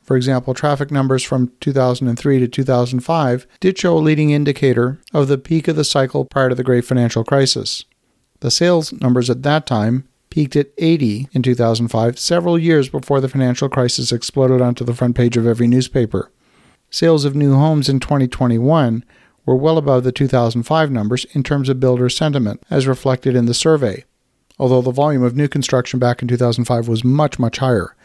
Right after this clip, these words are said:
We have yet to catch up to the volume of new construction that was taking place back then. During the great financial crisis, the industry shrunk by seventy-five percent, and it's taken nearly a decade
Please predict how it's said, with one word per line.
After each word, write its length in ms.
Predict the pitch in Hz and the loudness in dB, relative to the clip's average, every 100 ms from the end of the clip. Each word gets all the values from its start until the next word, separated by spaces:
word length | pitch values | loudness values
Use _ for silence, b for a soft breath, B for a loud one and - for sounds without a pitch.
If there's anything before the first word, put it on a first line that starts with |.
| b b b b | b b b b
We 120 | 170 170 | 0 2
have 100 | 135 | 2
yet 220 | 156 - | -2 -2
to 100 | 143 | -4
catch 300 | 143 135 151 | -4 -2 -2
up 120 | - | -2
to 60 | 135 | -2
the 60 | |
volume 320 | 120 120 117 117 | 0 0 2 0
of 100 | 120 | 2
new 140 | 120 | 0
construction 540 | 120 120 139 127 - | -2 -2 -2 -2 -2
that 80 | 113 | -4
was 100 | 107 | -4
taking 300 | - 120 117 | -4 -2 -2
place 240 | 127 123 - | 0 -2 -2
back 240 | 110 - | -4 -4
then. 260 | 110 98 _ _ b b b b | -10 -10 _ _ b b b b
During 200 | 147 139 | 0 0
the 60 | 127 | 2
great 220 | 135 127 | 2 2
financial 380 | 139 127 117 113 | 0 0 0 -2
crisis, 560 | - 165 - 120 - - b b b - | 0 0 0 -2 -4 -6 b b b -2
the 160 | 165 | 0
industry 400 | 196 160 - 135 | 2 0 0 0
shrunk 380 | 123 - 147 - | 0 0 -2 0
by 80 | 120 | -2
seventy-five 720 | - 160 151 139 - 131 123 | 0 0 2 0 -2 -4 -2
percent, 520 | 131 - 156 117 - - | -2 0 0 0 -2 -2
and 100 | 127 | -2
it's 160 | - | 0
taken 320 | 147 135 135 | -2 0 0
nearly 320 | 143 156 156 151 | 2 2 2 0
a 60 | |
decade 560 | 143 156 - 123 120 | 0 0 2 0 0